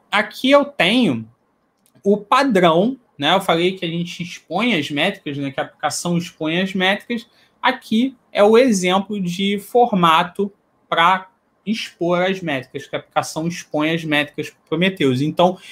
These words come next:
eu tenho um endpoint aqui, barra metrics, e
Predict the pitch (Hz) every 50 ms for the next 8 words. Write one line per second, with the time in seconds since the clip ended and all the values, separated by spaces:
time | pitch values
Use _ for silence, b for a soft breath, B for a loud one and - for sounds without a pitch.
0 | B B _ 185 180 180 180 208 214 214 214 208 208 208 190 190 214 202 - _
1 | 180 175 175 170 175 175 175 - 165 - - - 156 143 135 127 120 131 127 139
2 | 147 190 190 190 185 185 202 220 214 - 277 269 - - - - - b b b
3 | b b b b b b _ - 208 214 226 247 254